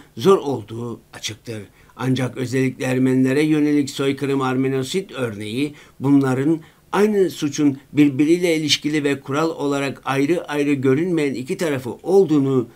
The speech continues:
kanıtlamaktadır. Arkansas Üniversitesi'nde sosyoloji profesörü olan Samuel Taren, Ermeni kültürel anıtlarına karşı uygulanan politikayı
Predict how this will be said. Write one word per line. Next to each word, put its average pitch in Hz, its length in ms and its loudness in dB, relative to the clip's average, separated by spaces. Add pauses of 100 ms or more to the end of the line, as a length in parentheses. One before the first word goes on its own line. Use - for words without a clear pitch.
(160)
kanıtlamaktadır. 117 920 -8 (500)
Arkansas 202 680 0
Üniversitesi'nde 127 920 0
sosyoloji 120 680 -4
profesörü 165 480 -2
olan 143 360 0
Samuel 143 580 0 (300)
Taren, 120 440 -6 (260)
Ermeni 143 440 -2
kültürel 156 540 -2
anıtlarına 131 720 -4
karşı 123 360 -6
uygulanan 139 640 -2
politikayı 165 640 0